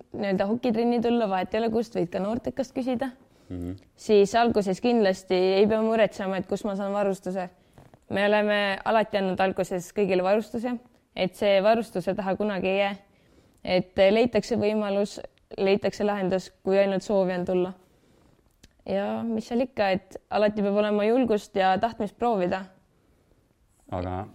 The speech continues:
Speaker 2: aga mis sa arvad, mm, mis see oluline asi on, et kuskile kaugemale jõuda hokis? Ja kas see Vastselinnast on üldse võimalik, äh, kuskile kaugemale jõuda?
Speaker 1: Kindlasti on jõud-, äh, võimalik Vastselinnast kaugemale jõuda.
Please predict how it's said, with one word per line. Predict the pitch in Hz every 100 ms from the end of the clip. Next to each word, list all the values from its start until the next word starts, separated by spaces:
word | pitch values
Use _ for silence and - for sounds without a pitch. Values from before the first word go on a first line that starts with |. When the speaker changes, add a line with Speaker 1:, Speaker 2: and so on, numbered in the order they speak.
| - -
Speaker 2:
aga | 98 101 -
mis | 104 104
sa | 98
arvad, | 92 82 -
mm, | 110 92 92 90 92 101 - _ -
mis | 101 98 104
see | 98
oluline | 101 101 92
asi | 90 90
on, | 87
et | 82 - 90
kuskile | 87 - 90 87
kaugemale | 104 95 87 85
jõuda | 85 82
hokis? | 82 87 - _ _ _ _ _
Ja | 87
kas | 87 -
see | 90
Vastselinnast | 98 - 87 82
on | 95 92
üldse | 87 85
võimalik, | 85 85 82 -
äh, | 85 85
kuskile | 87 85 85
kaugemale | 87 85 82
jõuda? | 85
Speaker 1:
Kindlasti | 190 190 190 226
on | 226
jõud-, | 226 233 -
äh, | 202 196
võimalik | 196 208 196 185 190
Vastselinnast | 190 - 196 -
kaugemale | 208 196 190 190
jõuda. | 190 185 190